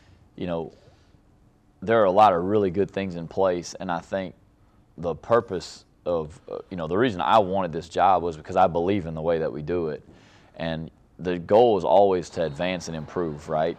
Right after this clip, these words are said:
You know, you never wanna stay the same. You certainly never wanna go backwards. So, you know, I believe in continuity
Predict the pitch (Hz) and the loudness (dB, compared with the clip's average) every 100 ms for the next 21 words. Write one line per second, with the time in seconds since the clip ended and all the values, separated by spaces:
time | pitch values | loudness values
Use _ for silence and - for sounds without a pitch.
0 | - 87 80 80 95 117 92 92 90 - | -10 -10 -8 -4 4 4 4 -2 -4 -4
1 | 92 82 78 87 85 78 - 123 80 87 | -4 -4 -6 -8 -8 -8 -4 -4 -4 -8
2 | 85 80 82 80 73 78 87 95 78 76 | -8 -8 -10 -10 -6 0 0 0 -10 -8
3 | - 87 78 - - - - 92 - 127 | -4 -4 -4 -18 -20 -18 -10 -6 2 4
4 | 143 104 107 101 90 - 92 82 98 95 | 4 2 2 0 -4 -6 -6 -4 -4 -2
5 | 82 | -4